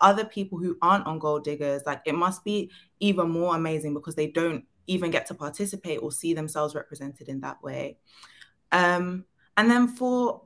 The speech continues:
a footballer, Alex Scott for me, um,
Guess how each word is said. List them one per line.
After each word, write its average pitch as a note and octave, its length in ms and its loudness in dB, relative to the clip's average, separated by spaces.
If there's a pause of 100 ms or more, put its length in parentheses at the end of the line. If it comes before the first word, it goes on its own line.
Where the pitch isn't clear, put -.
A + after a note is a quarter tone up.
a G3 140 8 (120)
footballer, D#3+ 680 2 (1000)
Alex A3 320 4
Scott - 320 0
for E3 100 -6
me, D#3+ 460 -2
um, D#3 440 -2